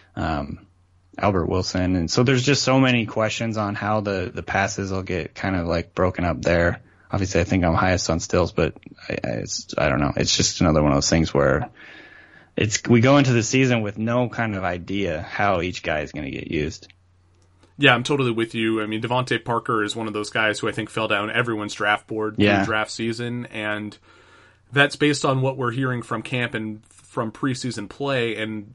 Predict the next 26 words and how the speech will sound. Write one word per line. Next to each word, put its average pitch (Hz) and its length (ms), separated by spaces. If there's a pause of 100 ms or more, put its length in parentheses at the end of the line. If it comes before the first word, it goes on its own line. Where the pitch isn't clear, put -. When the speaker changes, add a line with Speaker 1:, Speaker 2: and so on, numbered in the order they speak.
(120)
Speaker 2:
like 127 240
you 127 80
alluded 117 280
to 107 160
earlier, 110 480
you, 104 140
like, 95 160 (140)
we're 120 120
not 147 140
seeing 160 300
the 120 80
real 131 220
schemes 113 580
in 92 100
preseason, 95 720 (160)
both 127 220
from 113 300
these 110 180
offenses 113 520
and 117 160
from 113 120
the 104 80
defenses 107 460
they're 101 100
playing 113 280
against. 127 460